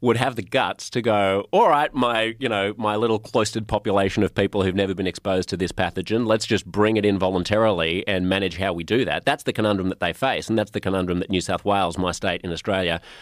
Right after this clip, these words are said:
on November first was just like, "Well, okay, now or never." Where-, whereas vaxxers, we're gonna, Peter's, we're ever gonna be. We understand the treatments now. We're not gonna go through what New York and Northern Italy did, you know, in March of twenty twenty. Uh, let's do it. Let's see how we go. So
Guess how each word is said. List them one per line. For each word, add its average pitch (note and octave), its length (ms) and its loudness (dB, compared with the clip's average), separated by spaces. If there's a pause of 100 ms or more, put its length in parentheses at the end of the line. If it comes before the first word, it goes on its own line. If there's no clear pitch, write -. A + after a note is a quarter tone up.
(100)
on F#2+ 160 0
November F2+ 320 0
first G2+ 440 0
was F#2+ 120 -4
just G2+ 220 -4
like, F#2+ 200 -2
"Well, B2 200 0
okay, F#2 260 -2 (240)
now G#2+ 220 2
or F#2 60 2
never." E2+ 220 -2
Where-, G2+ 260 2
whereas B2 280 2
vaxxers, C#3+ 380 -2
we're A#2+ 120 4
gonna, G#2+ 140 2
Peter's, A2 260 2
we're G2 120 0
ever F2+ 180 -2
gonna F2 160 -2
be. F2+ 320 0 (220)
We A2 100 0
understand G2+ 340 -2
the E2+ 60 -8
treatments F#2 440 -2
now. F2 360 -2 (180)
We're G#2 120 2
not G#2 100 2
gonna F#2+ 140 -2
go F2+ 180 0
through F2+ 300 0
what F2 300 0 (400)
New F#2+ 120 2
York F2+ 220 2
and F2+ 100 -2
Northern F2 260 0
Italy E2+ 280 -2
did, E2 320 -2 (340)
you G#2+ 100 0
know, E2 180 0
in F#2+ 260 -2
March F#2+ 260 0
of F#2 60 -10
twenty F2 240 0
twenty. E2+ 400 -2 (380)
Uh, F2 240 0
let's F#2+ 200 0
do G2 160 2
it. G2+ 80 -2
Let's G2 180 -4
see G2+ 120 0
how F2 100 0
we F2 100 -4
go. G2 300 0
So B2 180 2